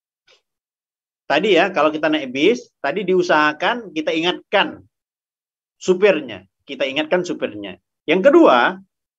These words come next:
ya, yang kedua, kalau supirnya itu tidak mau, kalau supirnya itu tidak mau, silakan kita, kalau memang istilah perjalanannya tidak terlalu panjang misalnya, hanya mungkin bisa kita capailah.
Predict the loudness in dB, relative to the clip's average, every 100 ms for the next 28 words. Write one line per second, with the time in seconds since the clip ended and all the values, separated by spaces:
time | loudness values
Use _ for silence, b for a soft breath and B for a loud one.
0 | _ _ _ _ _ _ _ _ _ -6
1 | -4 -2 -2 0 2 4 6 6 4 4
2 | 4 0 -2 -2 -2 -6 -8 -8 0 0
3 | 2 -2 -2 -8 -14 -16 -16 _ _ _
4 | _ _ _ _ _ 0 2 2 0 2
5 | 2 2 -4 -4 -4 -4 -4 -8 -8 -12
6 | -12 -4 2 2 2 -2 -2 -4 -6 -2
7 | -4 0 2 2 2 0 -2 -4 -6 -4
8 | -2 0 0 -4 -8 -10 -12 _ _ -4
9 | 0 2 4 4 0 0 -4 -4 -4 -4
10 | -6 -10 -10 -14 _ _ _ -10 -8 -4
11 | -2 -2 -4 _ _ -6 -4 0 0 0
12 | 2 2 2 0 -4